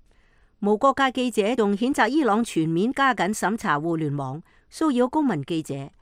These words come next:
根據無國界記者嘅統計，九十四名互聯網使用者，其中主要係即時聊天軟件嘅使用者，以及十二名記者從二零一七年開始就被關押喺監獄。喺大多數嘅情況下，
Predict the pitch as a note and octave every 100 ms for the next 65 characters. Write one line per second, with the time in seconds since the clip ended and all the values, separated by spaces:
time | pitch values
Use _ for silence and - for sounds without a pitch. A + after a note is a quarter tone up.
0 | _ _ - G3+ F#3+ D#3+ C3+ F3 F3 F3
1 | F3 F#3+ F3+ E3+ E3+ E3+ - D#3 E3 C3
2 | B2+ _ _ - A#3+ D4+ G3+ A3+ G#3+ F3+
3 | D3+ E3+ F3 D3+ D#3 F3 - F#3 A3 D#3+
4 | D3 C#3 C#3+ _ _ _ - G3+ E4+ D#4+
5 | A#3+ C#4+ A#3 G#3+ F3+ F3+ D4+ - - D#3
6 | D3+ D#3 D3+ - C4 A#3 D#3+ F#3 D#3 D#3
7 | G3 F3+ F#3 F3+ F#3+ F#3+ D3+ C3+ D3 -
8 | _ _ _ - C#4 B3+ G3+ A3 G#3 G#3
9 | F#3 D#3 G#3+ G3+ F#3 E3 G#3+ G#3+ D#3+ F3
10 | G3 E3+ A3+ D4 D4 B3+ F3 D#3 D3+ C4
11 | B3 - F3 G#3+ G3 F3+ F3 F3 B3+ B3
12 | G3 D3+ D#3 F3 F#3 E3 C#3+ - _ _
13 | - C#4 B3+ G#3 C#4+ C4+ G3+ F3 - C3+
14 | - D#3 E3 C3